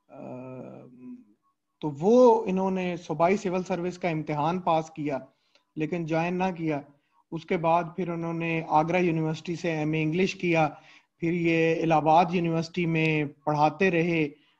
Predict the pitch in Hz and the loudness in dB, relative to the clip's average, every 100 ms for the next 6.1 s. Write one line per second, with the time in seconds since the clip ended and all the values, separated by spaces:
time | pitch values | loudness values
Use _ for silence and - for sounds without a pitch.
0 | - 143 156 180 185 196 190 180 175 175 | -8 -4 -2 0 0 2 2 2 0 0
1 | 170 156 160 156 156 156 170 151 165 165 | -2 0 0 2 0 -2 -6 -4 -2 0
2 | 165 156 - _ _ - 156 156 156 160 | 2 0 -4 _ _ -8 -4 -2 -2 0
3 | 160 170 175 165 160 156 151 147 143 139 | 0 -2 -2 4 4 6 4 2 0 -2
4 | 151 147 160 - 190 156 156 156 156 156 | -2 -2 -4 -4 -4 -2 -2 -2 -2 -2
5 | 147 165 160 147 156 180 185 170 - 151 | -2 -2 -4 -2 -4 0 2 0 -4 -8
6 | 120 | -8